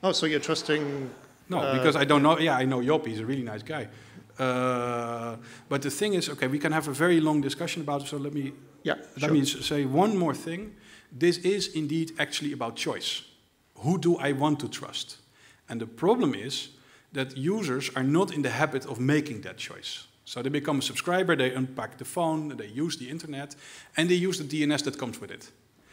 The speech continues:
Speaker 2: They have not made a choice. They picked a K P N or Vodafone or Deutsche Telekom because, I know, they like the advertising they saw on the side of a bus, and that's the internet they're gonna get.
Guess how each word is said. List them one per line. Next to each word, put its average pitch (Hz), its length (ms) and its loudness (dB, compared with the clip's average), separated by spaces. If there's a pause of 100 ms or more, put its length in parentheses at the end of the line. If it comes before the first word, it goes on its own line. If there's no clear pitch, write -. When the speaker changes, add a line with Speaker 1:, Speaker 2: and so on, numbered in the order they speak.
(120)
Speaker 2:
They 143 100 0
have 151 140 4
not 185 140 4
made 147 160 2
a 120 40 0
choice. 175 480 -2 (360)
They 135 120 -2
picked - 420 -2
a 120 240 -4 (420)
K 131 140 -2
P 127 220 -4
N 143 300 2
or 113 180 -6
Vodafone 135 720 0
or 113 120 -8
Deutsche 104 300 -10
Telekom 160 420 0
because, 113 300 -8 (300)
I 113 120 -6
know, 127 160 4
they 123 120 2
like 123 200 0
the 123 120 -6
advertising 131 560 0
they 113 100 0
saw 120 160 -2
on 117 80 -6
the 113 60 -4
side 113 240 0
of 104 60 -8
a 107 40 -8
bus, 175 360 -2 (520)
and 131 80 -2
that's 151 160 2
the 147 80 -4
internet 135 340 -2
they're 120 100 -10
gonna 104 160 -10
get. 98 260 -16